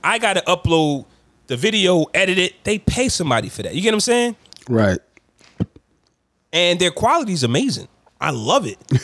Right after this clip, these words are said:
Speaker 2: <laughs>
Speaker 1: But obviously, they're getting paid to do it.
Speaker 2: Right. Exactly.
Speaker 1: As Maul, you can't just stop, because how is the other people that we don't see that's in that basement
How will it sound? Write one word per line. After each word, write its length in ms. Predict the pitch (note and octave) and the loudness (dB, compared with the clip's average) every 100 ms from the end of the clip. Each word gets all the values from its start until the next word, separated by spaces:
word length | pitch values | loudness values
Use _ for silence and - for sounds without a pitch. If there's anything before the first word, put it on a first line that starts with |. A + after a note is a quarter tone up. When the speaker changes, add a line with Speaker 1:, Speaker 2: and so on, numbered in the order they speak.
| - | 2
Speaker 2:
<laughs> 120 | D#3 | 0
Speaker 1:
But 120 | - | 0
obviously, 580 | E3+ C4+ A3 - D#3+ F3 - - _ | -2 -2 -4 -2 -2 -2 -10 -20 _
they're 160 | F3+ | -2
getting 280 | F3+ F3+ D#3+ | 0 0 -2
paid 400 | D3 G3+ F#3+ C#3 | -4 -2 -4 -6
to 100 | - F#2+ | -10 -12
do 280 | G#2+ C4 | -6 -4
it. 60 | A2 | 0
Speaker 2:
Right. 340 | G3 G2 E2 - _ - | 2 2 0 -4 _ -10
Exactly. 340 | E2+ G2 D#3 | 0 2 2
Speaker 1:
As 240 | F3 D#3 | 2 0
Maul, 540 | C3 B2+ A#3+ G#3+ D3 C#3+ | -4 0 2 2 2 2
you 120 | D#3 | 0
can't 380 | - G#3 A#3+ G#3+ | -4 -4 -4 -4
just 220 | F3+ - | -4 -4
stop, 480 | - F#3+ F3 D3+ - | -2 -2 0 -2 -4
because 320 | C#3+ D3 B2+ | -4 0 -2
how 420 | - G3 G#3 G3+ | -2 0 2 2
is 340 | D3 D#3+ D3 - | 2 0 0 -2
the 140 | A#2 | -2
other 240 | C#3+ F3+ E3 | 0 0 -2
people 460 | - E3 A2 A2 - - | -4 -4 -6 -8 -8 -2
that 100 | A2+ | 0
we 160 | D3 | 0
don't 200 | G3 E3+ | 0 0
see 240 | - F3+ C#3 | 0 0 0
that's 180 | A#2+ - | -2 -2
in 160 | D#3+ | -2
that 240 | E3+ D#3 B2+ | 0 0 0
basement 440 | E3 D#3+ A#2+ A#2+ | 0 0 -2 -4